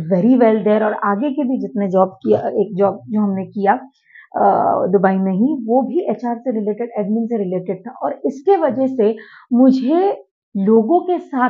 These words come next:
काम करना पसंद आने लगा। समझ रहे हो? फिर जब मैं वापस India भी आई, तो ये job में भी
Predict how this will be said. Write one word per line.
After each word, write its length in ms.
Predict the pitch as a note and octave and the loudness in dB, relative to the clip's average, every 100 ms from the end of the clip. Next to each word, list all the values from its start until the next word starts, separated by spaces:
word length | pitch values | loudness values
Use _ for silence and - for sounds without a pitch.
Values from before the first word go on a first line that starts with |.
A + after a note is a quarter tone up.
| B3+ | -2
काम 460 | - _ G#3+ B3+ C4 | -16 _ -8 -6 -4
करना 300 | B3+ C4 C#4+ | -2 0 0
पसंद 440 | A#3 - A3+ A3 | -4 -2 0 2
आने 240 | F#3 - | 0 -2
लगा। 240 | - - - - _ _ _ _ _ _ _ G3+ | -8 -10 -16 -20 _ _ _ _ _ _ _ -4
समझ 240 | G3+ C#4 | -2 0
रहे 140 | D#4+ C#4 | 0 -2
हो? 240 | E3 - _ _ _ _ _ _ - | -4 -12 _ _ _ _ _ _ 0
फिर 140 | A#3 | 2
जब 160 | A3+ A#3+ | 4 4
मैं 140 | B3+ | 4
वापस 320 | A3 F#3+ A#3 B3 | 4 2 0 -2
India 300 | F#3 G3+ C4 | 0 2 2
भी 140 | D4+ | 2
आई, 340 | G#3+ F#3 D#4+ - _ _ _ _ _ _ _ _ _ _ - | 0 0 -2 -6 _ _ _ _ _ _ _ _ _ _ -8
तो 60 | C4 | -2
ये 260 | A#3 F4 | 2 2
job 360 | F4 D#4+ D#4+ F4 | 2 0 0 0
में 280 | C#4 D#4+ A#3 | 0 2 2
भी 380 | C#4+ E4+ B3 | 4 4 0